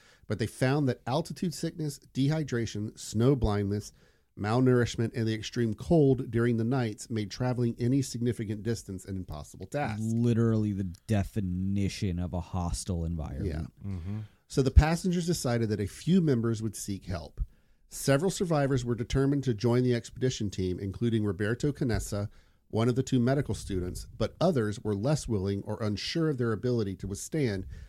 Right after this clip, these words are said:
Speaker 1: such a physically exhausting ordeal. Numa Turcati and Antonio,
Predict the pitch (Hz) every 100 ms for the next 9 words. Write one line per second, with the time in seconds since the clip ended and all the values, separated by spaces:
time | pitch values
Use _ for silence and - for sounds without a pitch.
0 | - - 110 - - 104 98 - 98 92
1 | 92 73 - 85 80 85 143 110 - _
2 | _ _ _ _ _ _ - 117 139 190
3 | 196 185 - - 160 165 107 101 - 104
4 | - 110 110 131 147 160 156 147